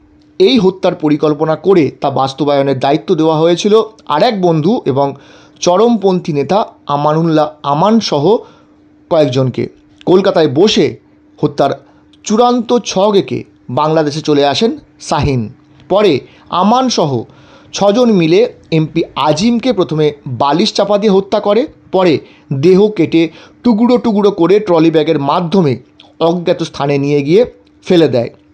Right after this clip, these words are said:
ঢাকা গোয়েন্দা পুলিশ আলোচিত এই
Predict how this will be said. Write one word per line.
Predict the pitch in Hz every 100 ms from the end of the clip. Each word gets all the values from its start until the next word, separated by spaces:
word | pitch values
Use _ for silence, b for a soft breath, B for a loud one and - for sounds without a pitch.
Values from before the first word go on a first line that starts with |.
| _ B B B B B B _ _ _ _ 123
ঢাকা | 151 180 262
গোয়েন্দা | 202 196 190 175
পুলিশ | 165 175 233
আলোচিত | - 151 151 151 160
এই | - 175